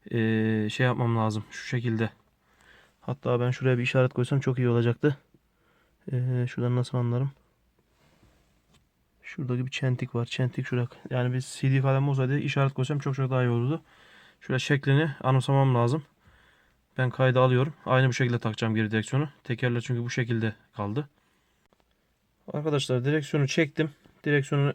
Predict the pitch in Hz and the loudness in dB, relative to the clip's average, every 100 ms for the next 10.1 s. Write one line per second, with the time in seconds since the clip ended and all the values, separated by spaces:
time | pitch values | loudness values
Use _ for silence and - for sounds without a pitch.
0 | - - - 156 143 165 - _ _ _ | -6 -12 0 0 0 -4 -6 _ _ _
1 | _ _ _ _ _ _ 139 131 180 - | _ _ _ _ _ _ 2 4 4 4
2 | 151 143 135 139 139 196 185 156 143 160 | 2 4 6 8 8 8 8 6 6 4
3 | 170 160 139 131 127 120 113 - 113 - | 6 6 8 8 6 4 -2 -2 -8 -10
4 | _ _ _ _ _ _ _ 139 135 135 | _ _ _ _ _ _ _ -6 -2 0
5 | 143 143 160 156 135 156 - _ _ _ | 0 0 -2 2 2 2 -4 _ _ _
6 | _ _ _ _ _ 143 143 143 156 151 | _ _ _ _ _ -4 0 0 0 -2
7 | 151 170 143 - 123 117 113 117 113 - | 0 0 -2 -4 -2 0 0 0 -2 -2
8 | 175 - _ _ _ _ _ _ _ _ | -4 -4 _ _ _ _ _ _ _ _
9 | _ 127 135 135 135 131 131 131 127 127 | _ -2 2 2 4 4 4 4 4 2